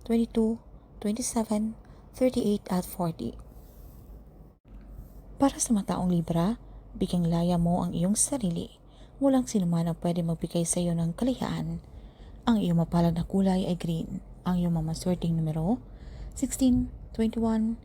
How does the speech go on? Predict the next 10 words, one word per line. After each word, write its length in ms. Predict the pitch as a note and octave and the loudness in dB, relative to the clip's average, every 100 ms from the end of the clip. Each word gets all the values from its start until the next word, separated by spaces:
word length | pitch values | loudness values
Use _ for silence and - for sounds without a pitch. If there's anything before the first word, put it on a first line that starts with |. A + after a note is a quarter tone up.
| - - | -16 -8
twenty-nine, 560 | - G3+ G#3 G#3+ G#3+ G#3+ - - - | -2 0 2 4 2 0 -4 -10 -4
thirty-three, 640 | - A3 G#3+ A3 G#3 G#3 - - - | 2 4 4 2 0 0 -8 -16 -4
thirty-eight 480 | - C4+ B3 F#3 F#3 F#3 | 0 2 2 2 0 0
at 160 | F3 | -2
forty-two. 560 | - F3 E3 E3 E3+ - - - - - - - - - - - - - - - - - - - - - - - - - - - - - - | 0 -2 -2 -2 -4 -4 -12 -16 -16 -14 -14 -14 -14 -12 -12 -12 -16 -18 -20 -16 -14 -14 -14 -14 -14 -16 -14 -16 -14 -14 -14 -14 -12 -12 -4
Para 240 | - A#3+ A#3+ | 2 2 4
sa 80 | A3 | 2
mga 240 | E3+ F3+ | 2 -2
taong 160 | F#3+ F#3 | -2 -2
Scorpio, 640 | - F3+ E3+ F#3 G#3+ | 0 0 2 0 -2